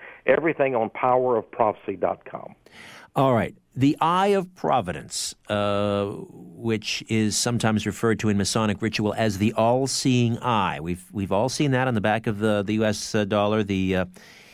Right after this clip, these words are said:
Speaker 2: the, uh, the all-seeing eye atop the, uh, the pyramid, which is missing its capstone. Uh, and then, of course, there's the, uh, you know, the Great Seal of the United States on the U S dollar bill. Uh,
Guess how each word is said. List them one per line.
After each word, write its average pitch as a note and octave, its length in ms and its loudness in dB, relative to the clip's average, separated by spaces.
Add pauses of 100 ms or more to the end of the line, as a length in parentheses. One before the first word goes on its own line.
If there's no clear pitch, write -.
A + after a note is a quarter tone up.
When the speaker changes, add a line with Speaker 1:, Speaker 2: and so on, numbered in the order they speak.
(200)
Speaker 2:
the, G2 360 2
uh, F2+ 180 2
the F#2 120 2
all-seeing A2 540 2
eye G2+ 400 2
atop A2+ 560 -2
the, F#2 400 0 (500)
uh, F2 380 2
the F2 160 -4
pyramid, G#2 580 2
which G2+ 240 -2
is F2+ 100 -4
missing G#2 360 0
its E2+ 180 -4
capstone. D#2+ 720 -4 (840)
Uh, G2 300 4
and G#2+ 160 2
then, A#2 80 4
of B2 140 0
course, G#2+ 260 0
there's G#2 280 -2
the, G2+ 280 2
uh, F#2 220 0
you G#2 100 -4
know, F#2+ 80 -2
the F#2 80 -4
Great G#2 400 0
Seal A2 440 2
of G#2 120 -2
the G2+ 60 -2
United F#2+ 280 0
States D3 360 0
on A#2 40 2
the G#2 80 2
U F#2 120 2
S E2+ 100 -2
dollar E2 300 0
bill. C#2+ 280 -8 (1080)
Uh, A2+ 200 2